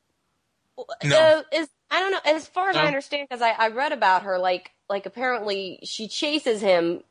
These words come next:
Speaker 1: because she thinks she, he's responsible, he and his dad's crew were, were responsible for killing her dad. Like,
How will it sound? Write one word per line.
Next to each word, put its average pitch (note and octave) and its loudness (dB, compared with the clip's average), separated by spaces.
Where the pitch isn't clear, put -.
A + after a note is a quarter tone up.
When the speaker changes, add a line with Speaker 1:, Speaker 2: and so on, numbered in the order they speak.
Speaker 1:
because G3 -2
she G#3+ -6
thinks - -2
she, - -10
he's F#3+ -2
responsible, F#3+ 2
he G3 0
and F#3+ 6
his E3 2
dad's F#3 2
crew G#3 -6
were, E3 -4
were F3 -2
responsible G3 2
for D#3+ -8
killing F3 2
her D3 2
dad. D3 0
Like, F3+ 0